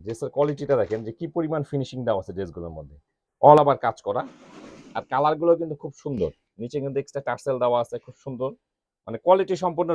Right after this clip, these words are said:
ড্রেস এগুলো। এটা হচ্ছে হাতা, মানে এক কথা বলতে গেলে কোয়ালিটি সম্পন্ন ড্রেস এগুলো। এটা হচ্ছে প্যান্টের কাপড়, আর এই হচ্ছে ওড়না।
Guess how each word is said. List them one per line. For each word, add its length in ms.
ড্রেস 280
এগুলো। 200
এটা 180
হচ্ছে 160
হাতা, 240
মানে 180
এক 100
কথা 220
বলতে 160
গেলে 140
কোয়ালিটি 360
সম্পন্ন 260
ড্রেস 260
এগুলো। 180
এটা 180
হচ্ছে 260
প্যান্টের 320
কাপড়, 300
আর 140
এই 120
হচ্ছে 240
ওড়না। 200